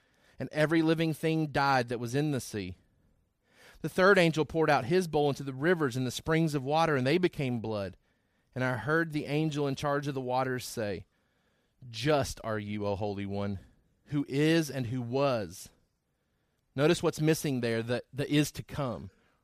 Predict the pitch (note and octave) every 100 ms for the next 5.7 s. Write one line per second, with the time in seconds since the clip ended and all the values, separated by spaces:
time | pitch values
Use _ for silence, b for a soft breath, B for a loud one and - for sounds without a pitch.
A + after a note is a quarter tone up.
0 | - D3 C3+ B2 C#3+ D#3+ D3+ - - A#2+
1 | F#3 E3+ A#2 A2+ A2 G#2+ - C#3 C3 C3+
2 | D3 F3 F#3+ D#3+ C3+ B2+ D3 F3 F3+ D3+
3 | C3 C#3 D#3 - - F3+ F#3+ C#3 A#2 b
4 | b b b b - D#3+ - F3+ G#3+ G#3
5 | G3 C#3+ B2+ A#2 C3+ A#2+